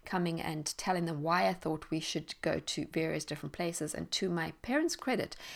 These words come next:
they really did go to all the places I had suggested, and, uh, we did have a great time. But let your child get involved in it. Less work for you, and it really helps them. And putting it all together on Google My Maps,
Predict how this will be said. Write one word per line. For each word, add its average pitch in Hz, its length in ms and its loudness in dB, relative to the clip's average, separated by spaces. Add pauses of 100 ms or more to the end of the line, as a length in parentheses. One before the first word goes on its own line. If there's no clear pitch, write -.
(280)
they 185 400 4
really 185 360 4
did 202 220 0
go 160 180 2
to - 160 -8
all 160 120 0
the 175 60 -2
places - 440 -4
I 175 60 0
had 170 220 -4
suggested, - 760 -2
and, - 360 -4
uh, 85 260 -2 (100)
we 175 140 -2
did - 200 -2
have 208 140 -2
a 208 60 -2
great 214 280 0
time. 220 360 -4 (420)
But 185 140 6
let 180 320 8
your 262 100 2
child 160 380 -2
get 160 160 -2
involved 151 440 -4
in 156 120 0
it. 262 220 0 (320)
Less - 300 -4
work - 180 2
for - 180 -4
you, 208 300 4 (400)
and 175 280 2
it - 280 -4
really 170 200 2
helps 220 340 2
them. 214 240 2
And 160 320 0
putting 185 200 2
it 180 60 2
all 202 80 0
together 170 360 0
on 156 60 -4
Google 165 280 -2
My 165 220 0
Maps, 165 440 2